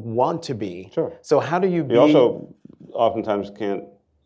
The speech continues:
Speaker 2: you definitely can't be as honest because often there's information that you can't share,
Speaker 1: Mm-hmm.
Speaker 2: right? So,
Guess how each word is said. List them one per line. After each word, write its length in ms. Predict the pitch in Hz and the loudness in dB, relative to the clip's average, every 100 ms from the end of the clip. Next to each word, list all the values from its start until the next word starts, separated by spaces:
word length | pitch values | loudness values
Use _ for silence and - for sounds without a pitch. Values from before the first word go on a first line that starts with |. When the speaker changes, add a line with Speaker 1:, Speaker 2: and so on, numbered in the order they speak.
| _ - - _ 113 | _ -20 -20 _ -6
Speaker 2:
you 140 | 117 | -4
definitely 360 | 104 120 - 98 | 2 2 2 -2
can't 300 | - 90 85 | -4 -6 -4
be 100 | 92 | -4
as 120 | 82 | -4
honest 400 | 92 110 95 85 | -6 -6 -6 -8
because 320 | 98 - 101 98 | -8 -4 -4 0
often 320 | 101 107 98 | -2 -2 -2
there's 240 | 92 90 | -2 -2
information 520 | 92 87 92 101 101 | -4 -8 -8 -8 -6
that 120 | 92 92 | -8 -8
you 140 | 95 | -10
can't 260 | 95 85 78 | -10 -14 -14
share, 320 | 78 78 - _ | -16 -16 -18 _
Speaker 1:
Mm-hmm. 1120 | 76 110 _ _ _ _ _ _ _ _ - | -20 -20 _ _ _ _ _ _ _ _ -20
Speaker 2:
right? 160 | 87 - _ _ _ | -20 -20 _ _ _
So, 640 | - 98 92 90 85 - | -4 0 0 -2 -4 -10